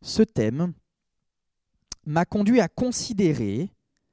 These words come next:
une prière de notre Seigneur Jésus-Christ à ce sujet, la fameuse prière sacerdotale que l'on trouve en Jean, chapitre dix-sept. Alors,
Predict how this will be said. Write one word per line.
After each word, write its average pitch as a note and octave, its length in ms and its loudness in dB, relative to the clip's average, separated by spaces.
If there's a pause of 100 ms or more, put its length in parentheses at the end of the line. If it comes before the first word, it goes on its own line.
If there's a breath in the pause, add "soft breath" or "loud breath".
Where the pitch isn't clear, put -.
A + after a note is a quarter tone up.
(400)
une G3+ 200 8
prière A#3 640 2
de D3+ 140 4
notre D#3 320 4
Seigneur E3 560 0
Jésus-Christ D#3+ 960 -8
à G#2+ 140 -8
ce - 200 -4
sujet, A2 680 -6 (840)
la G#2+ 200 -6
fameuse B2+ 400 0
prière A#2+ 480 -2
sacerdotale C#3 880 0
que - 100 0
l'on A#2+ 160 -2
trouve D3+ 300 0
en A#2 140 0
Jean, B2 360 -2
chapitre C3 540 -4
dix-sept. A#2+ 640 -4
Alors, A2 340 -8